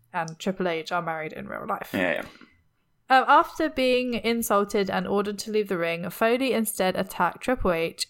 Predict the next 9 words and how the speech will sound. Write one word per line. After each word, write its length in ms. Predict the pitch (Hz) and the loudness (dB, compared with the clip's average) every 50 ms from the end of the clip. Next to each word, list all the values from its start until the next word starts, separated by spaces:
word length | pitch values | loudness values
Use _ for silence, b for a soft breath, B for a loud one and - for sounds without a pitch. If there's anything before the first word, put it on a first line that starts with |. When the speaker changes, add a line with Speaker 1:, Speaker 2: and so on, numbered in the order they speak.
| - | -8
Speaker 1:
stuffing 600 | - - - - 214 208 - - 226 220 214 202 - | -10 -6 -2 -2 -2 -2 0 -2 -2 -2 -2 -4 -4
a 60 | - 190 | -6 -6
stinky 480 | - - - 285 294 294 - - 269 | -6 -4 -4 -4 -4 -4 -6 -6 -6
snot 400 | 254 - - 185 180 - - - _ _ _ - 208 | -6 -2 -2 0 0 0 -2 -6 _ _ _ -12 -6
sock 400 | - - 202 - - - - - | 0 2 2 2 0 -2 -10 -8
into 320 | - 202 190 185 190 - - | -6 -4 -4 -2 -4 -6 -6
Triple 300 | - - 262 - 262 240 | -4 -4 -2 0 0 0
H's 340 | 226 214 214 - 233 - - | 0 0 -2 -4 -6 -6 -2
mouth, 320 | 170 165 165 165 180 185 | 0 2 2 2 0 -2